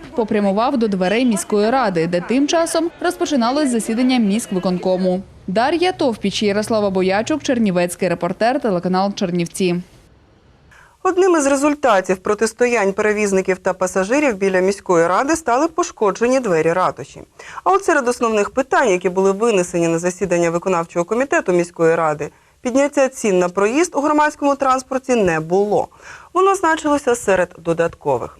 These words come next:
Speaker 2: Але оскільки під стінами ратуші зібралися мітингувальники, питання вирішили обговорити першим. Одразу ж виникло кілька запитань стосовно правдоподібності звітів перевізників і їхнього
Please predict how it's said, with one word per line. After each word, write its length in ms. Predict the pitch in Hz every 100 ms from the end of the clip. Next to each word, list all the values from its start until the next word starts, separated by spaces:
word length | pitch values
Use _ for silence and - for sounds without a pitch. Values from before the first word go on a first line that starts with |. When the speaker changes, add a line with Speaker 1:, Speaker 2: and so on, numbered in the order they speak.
| -
Speaker 2:
Але 180 | 262 359
оскільки 420 | 403 - 359 339
під 140 | 240
стінами 380 | - 269 254 220
ратуші 420 | 196 180 180 175
зібралися 540 | 170 180 175 160 160 196
мітингувальники, 840 | 226 262 254 294 349 370 349 320
питання 560 | - 196 190 214 285 277
вирішили 420 | 277 262 269 254
обговорити 640 | 190 180 165 160 139 147
першим. 480 | - 160 147 - - - _ - - - -
Одразу 360 | 269 370 370 320
ж 60 |
виникло 400 | 330 320 311 285 277
кілька 340 | 330 311 196
запитань 600 | 175 165 156 156 135 135 -
стосовно 540 | - 190 277 302 285
правдоподібності 920 | - 269 254 285 339 339 196 180 180
звітів 380 | 165 165 190 233
перевізників 640 | - 175 165 165 180 202 294 -
і 140 | 302
їхнього 480 | 294 320 311 302 302